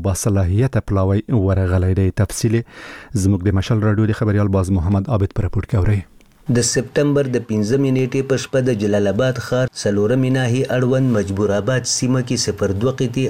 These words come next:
Speaker 2: عملیات ترسره کړل او خبرې خپور کړل چې له داعش سره په تړاو یې څلور تنه وژلي دي. دا پیښه په ټولنیزو رسنیو کې له سختو غبرګونونو سره مخ شوه. د ملي امنیت عمومي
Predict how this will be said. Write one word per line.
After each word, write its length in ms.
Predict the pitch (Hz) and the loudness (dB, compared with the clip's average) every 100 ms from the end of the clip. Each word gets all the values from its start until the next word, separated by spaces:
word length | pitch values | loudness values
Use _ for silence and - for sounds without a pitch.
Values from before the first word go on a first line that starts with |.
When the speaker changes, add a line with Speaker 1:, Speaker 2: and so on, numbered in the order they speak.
| 101 | 0
Speaker 2:
عملیات 440 | 104 104 127 127 - | 0 0 -2 -2 -4
ترسره 380 | 113 - 135 123 135 | -2 0 0 0 0
کړل 200 | 135 127 - _ _ - | -2 -2 -8 _ _ -2
او 20 | 95 90 | -2 0
خبرې 460 | 101 98 127 123 113 | -2 0 0 -2 -4
خپور 280 | 135 131 131 | -2 -2 0
کړل 180 | 127 120 | -2 -2
چې 320 | - 101 90 | -2 -2 0
له 100 | 98 101 | 0 0
داعش 260 | 107 131 - | 0 0 0
سره 200 | 131 127 107 | 0 0 -2
په 100 | 95 | -2
تړاو 320 | 104 131 131 131 | 0 0 0 -2
یې 60 | 120 | -2
څلور 340 | 107 113 131 117 | 0 0 0 0
تنه 240 | 131 131 104 | 0 0 2
وژلي 440 | 104 95 98 95 90 | 0 0 -2 0 0
دي. 100 | 92 87 - - 113 | -2 -6 -10 -4 0
دا 80 | 143 139 | 0 0
پیښه 300 | 143 - 139 | -2 -2 -4
په 160 | 123 | -2
ټولنیزو 580 | 113 104 104 131 127 127 | 0 0 2 0 0 0
رسنیو 480 | 104 101 107 131 131 120 | 0 0 0 0 0 -2
کې 80 | 101 | -2
له 100 | 95 - | -2 -2
سختو 420 | 131 - 131 113 | -2 -2 -2 0
غبرګونونو 720 | 107 104 98 101 123 135 127 113 | 0 0 0 0 2 2 0 0
سره 200 | 98 110 | 0 0
مخ 180 | 131 131 | -2 -2
شوه. 220 | 143 131 131 _ - 98 | -2 -2 -4 _ -8 -2
د 60 | 98 | 0
ملي 180 | 101 131 120 | 0 0 0
امنیت 420 | 131 127 131 131 101 | 0 0 -2 -4 -2
عمومي 340 | 104 101 120 | 0 0 0